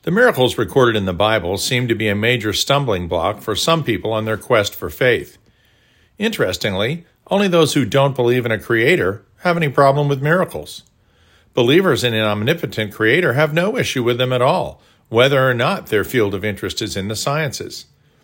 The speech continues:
The famous British philosopher David Hume, who died one month after the American Declaration of Independence, felt that miracles absolutely contradicted natural law. Like many philosophers who say they insist on following the evidence wherever it might lead them,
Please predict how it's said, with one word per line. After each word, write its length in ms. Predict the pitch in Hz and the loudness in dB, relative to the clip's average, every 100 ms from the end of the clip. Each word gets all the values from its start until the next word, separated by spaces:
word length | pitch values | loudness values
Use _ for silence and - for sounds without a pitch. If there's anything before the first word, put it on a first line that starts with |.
| _ _ _ | _ _ _
The 100 | 143 | -2
famous 360 | 139 208 202 - | 0 0 0 0
British 360 | - 135 123 | 0 2 0
philosopher 640 | - 110 123 143 - 107 | -2 2 2 0 -2 -4
David 400 | 85 113 110 101 | -2 0 0 -2
Hume, 420 | 87 131 151 90 78 _ _ _ | -4 -4 -4 -6 -10 _ _ _
who 140 | 165 | 0
died 300 | 160 156 151 | 4 4 4
one 280 | 117 139 151 | 2 2 2
month 280 | 131 117 - | 2 0 -2
after 300 | 117 110 - | -2 -2 -2
the 120 | 104 | -4
American 380 | 98 110 110 101 | 0 0 -2 -2
Declaration 600 | 113 110 101 104 110 - | -2 -2 -2 -2 -2 -6
of 100 | 92 | -6
Independence, 760 | 104 95 - 110 87 76 - - _ _ _ | -4 -6 -6 -6 -6 -8 -12 -16 _ _ _
felt 300 | - - 214 | -2 2 4
that 140 | 202 135 | 2 -2
miracles 560 | 139 160 143 107 117 | 2 2 2 0 -2
absolutely 720 | - 143 151 - 135 139 131 127 | 0 -2 0 0 0 -2 -2 -2
contradicted 880 | - 113 107 107 95 110 - 87 | -2 -2 -2 -2 -2 -4 -4 -4
natural 480 | 98 92 98 107 98 | -2 -2 -2 -2 0
law. 340 | 98 113 80 - _ _ _ _ _ _ - | 2 0 0 -8 _ _ _ _ _ _ 0
Like 220 | 101 98 | 0 2
many 200 | 123 127 | 0 0
philosophers 840 | - 107 113 151 151 101 98 113 - | 0 0 4 2 0 -4 -2 -2 -2
who 80 | |
say 260 | 117 - 123 | -2 2 2
they 200 | 117 113 | 2 0
insist 480 | 101 95 165 160 - | -2 0 0 0 0
on 180 | 104 95 | -2 -2
following 420 | 131 131 127 110 | 0 2 2 0
the 140 | 104 | 0
evidence 400 | 127 135 98 - | 0 0 -4 -4
wherever 380 | - 117 156 185 | 0 4 4 4
it 100 | 127 | 0
might 240 | 113 113 107 | 0 -4 -2
lead 280 | 151 196 | -2 -2
them, 260 | 127 85 123 | -4 -6 -10